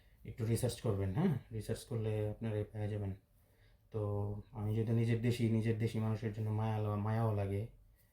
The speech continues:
যে আমিও তো ওই দেশে একসময় বড় হয়েছি, দেখছি, even আমার ফ্যামিলির মানুষও ওভাবেই নামাজ পড়ছে। So সেই থেকেই নামাজ ইয়ে করছি। কেউ ভুল বুঝবেন না,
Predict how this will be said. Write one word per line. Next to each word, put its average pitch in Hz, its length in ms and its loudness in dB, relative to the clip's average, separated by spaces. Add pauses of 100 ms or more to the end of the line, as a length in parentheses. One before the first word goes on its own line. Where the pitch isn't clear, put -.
(340)
যে 107 140 -2
আমিও 107 220 0
তো 113 120 -2
ওই 107 100 2
দেশে 104 300 0
একসময় 104 320 -4
বড় 101 120 0
হয়েছি, 104 360 -2
দেখছি, 104 440 -4 (320)
even 101 200 -4
আমার 101 180 0
ফ্যামিলির 104 360 0
মানুষও 107 340 0
ওভাবেই 101 260 0
নামাজ 98 200 -2 (100)
পড়ছে। 101 320 -12 (760)
So 98 200 -2
সেই 107 240 2 (240)
থেকেই 113 340 0
নামাজ 110 360 2
ইয়ে 104 160 0
করছি। 98 420 -8 (220)
কেউ 117 360 0 (160)
ভুল 110 180 2
বুঝবেন 104 300 4
না, 95 240 0